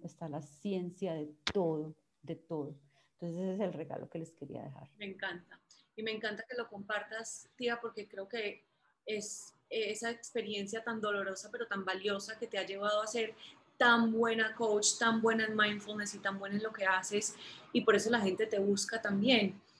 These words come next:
Speaker 2: Y no solo eso, sino que sin esas experiencias, pues probablemente sería muy difícil entender cuando te llegue una persona con ataques de pánico o con depresión. Y creo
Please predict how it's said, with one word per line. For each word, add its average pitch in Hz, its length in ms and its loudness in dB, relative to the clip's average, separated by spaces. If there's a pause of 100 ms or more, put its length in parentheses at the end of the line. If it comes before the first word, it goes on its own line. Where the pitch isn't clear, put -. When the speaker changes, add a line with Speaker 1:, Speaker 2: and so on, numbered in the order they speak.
(280)
Speaker 2:
Y 240 100 4
no 220 100 8
solo 233 260 10
eso, 247 200 8
sino 220 220 2
que 220 100 4
sin 233 140 4
esas 220 280 2
experiencias, 202 720 2
pues 240 180 -2
probablemente 214 800 6 (320)
sería 220 260 10
muy 233 140 6
difícil 240 340 4
entender 196 520 6
cuando 233 180 2
te 214 120 4
llegue 180 220 6
una 220 220 2
persona 196 400 -2
con 214 160 0
ataques 196 280 0
de 208 80 2
pánico 226 440 6
o 180 160 -2
con 185 180 -6
depresión. 185 640 4 (420)
Y 226 140 2
creo 214 360 6